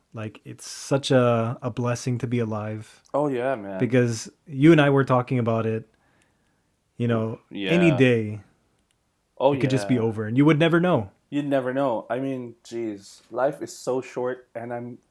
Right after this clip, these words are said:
Speaker 2: I'm starting to feel it more and more now with, with covid too. I mean, I don't wanna be a downer, but, like, shit, you hear people passing away, like, friends even, or people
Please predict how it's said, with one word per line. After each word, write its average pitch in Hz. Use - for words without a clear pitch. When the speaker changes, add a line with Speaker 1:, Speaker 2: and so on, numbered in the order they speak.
Speaker 2:
I'm 117
starting 160
to 117
feel 123
it 120
more 120
and 110
more 113
now 117
with, 120
with 107
covid 120
too. 123
I 151
mean, 190
I 196
don't 214
wanna 214
be 170
a 151
downer, 143
but, 131
like, 143
shit, -
you 175
hear 196
people 160
passing 156
away, 139
like, 120
friends 156
even, 165
or 127
people 147